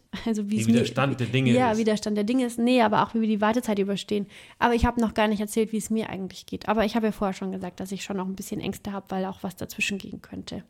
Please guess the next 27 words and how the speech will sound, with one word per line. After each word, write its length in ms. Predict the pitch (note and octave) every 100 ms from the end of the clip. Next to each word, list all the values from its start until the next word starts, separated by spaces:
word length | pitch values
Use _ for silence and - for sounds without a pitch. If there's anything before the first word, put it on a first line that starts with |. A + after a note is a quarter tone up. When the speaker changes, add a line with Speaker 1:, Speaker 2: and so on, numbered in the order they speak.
| -
Speaker 1:
Ich 100 | G#3+
versuche 220 | A#3 -
das 160 | A#3
auch 100 | G3
so 100 | -
ein 60 | A3+
bisschen 320 | G#3+ - G#3+
weg 220 | G#3 G#3
zu 320 | - G#3+ G#3 G3+ - - _ _ - _
verdrängen, 600 | _ A3+ G#3+ G#3+ A3 A3
den 140 | G#3+ G#3
Gedanken, 520 | G3+ G3 G3+ G#3 G3+
dass 400 | G3 F#3+ - -
wir, 440 | G#3 G3+ G3 F#3+ G3+
dass 220 | G3+ -
es 160 | -
nicht 180 | G#3 F3
klappen 340 | - F#3+ - G3+
könnte. 400 | G#3+ G3 - -
Also, 160 | G3+
dass 220 | G3 F#3+ -
wir 100 | F#3+
wieder 140 | G3+
einen 80 | G3
negativen 420 | F#3+ F#3 - F#3+
Schwangerschaftstest 760 | F3 G3+ F#3+ G3 - - G3+ -
haben. 320 | F#3+ F#3+ G3